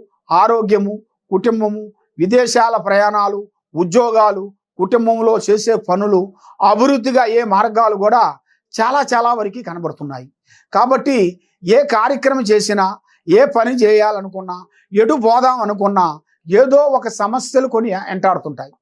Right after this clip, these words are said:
ఆ సమస్యల వల్ల వీళ్ళకి ముందుకు పోకోకుండా, వెనక్కి పోకోకుండా డిస్టర్బ్‌మెంట్ అయిపోయి మైండ్,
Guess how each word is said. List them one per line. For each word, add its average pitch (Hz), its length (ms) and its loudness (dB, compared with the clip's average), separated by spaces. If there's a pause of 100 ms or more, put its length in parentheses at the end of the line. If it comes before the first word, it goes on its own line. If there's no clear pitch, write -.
(600)
ఆ 226 180 2
సమస్యల 269 560 0
వల్ల 240 240 2 (600)
వీళ్ళకి 247 360 0 (420)
ముందుకు 254 320 2
పోకోకుండా, 214 640 2 (100)
వెనక్కి 240 340 -4
పోకోకుండా 208 600 0 (460)
డిస్టర్బ్‌మెంట్ 220 600 -2
అయిపోయి 202 260 2
మైండ్, 214 380 -4